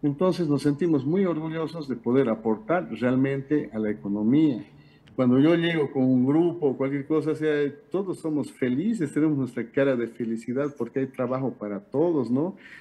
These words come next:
Eso creo que podría resaltar lo que más me impacta de todo este tiempo, el llevar felicidad a los hogares.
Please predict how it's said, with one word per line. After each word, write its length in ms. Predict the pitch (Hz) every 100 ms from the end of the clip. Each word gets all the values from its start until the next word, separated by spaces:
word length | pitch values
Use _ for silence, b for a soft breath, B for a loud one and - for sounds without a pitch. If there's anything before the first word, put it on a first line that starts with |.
| B
Eso 260 | 202 - -
creo 220 | 165 165
que 100 | 151
podría 400 | - 131 147 151
resaltar 680 | 117 113 123 120 120 151 180
lo 200 | 147 113
que 200 | - 107 - b _ 151
más 280 | 196 220
me 120 | 147 143
impacta 540 | 139 - 202 208 -
de 100 | 123
todo 200 | 117 139
este 200 | 131 107
tiempo, 420 | - 143 151 147
el 60 | 113
llevar 260 | 123 156
felicidad 520 | - 135 127 - 156 160
a 40 |
los 240 | 135 113
hogares. 520 | 117 127 147 139 113